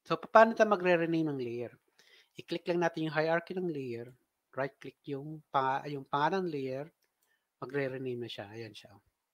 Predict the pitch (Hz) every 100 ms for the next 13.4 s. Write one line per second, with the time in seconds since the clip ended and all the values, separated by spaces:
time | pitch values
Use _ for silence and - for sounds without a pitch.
0 | _ - - - 160 165 185 202 196 185
1 | 175 170 151 139 135 151 208 _ _ _
2 | _ _ - _ _ _ _ _ _ _
3 | _ _ _ 147 143 147 139 139 135 139
4 | 127 127 123 123 120 120 131 165 180 147
5 | 139 135 147 127 123 123 120 123 113 -
6 | 107 104 _ _ _ - - - - 170
7 | 185 175 175 151 143 143 175 196 _ _
8 | _ _ _ _ _ _ _ _ - -
9 | 143 135 135 131 127 120 - 147 170 -
10 | - 151 143 - 135 139 131 - 175 185
11 | - 139 135 147 175 160 _ _ _ _
12 | _ _ _ _ - 120 127 131 131 143
13 | 139 143 175 180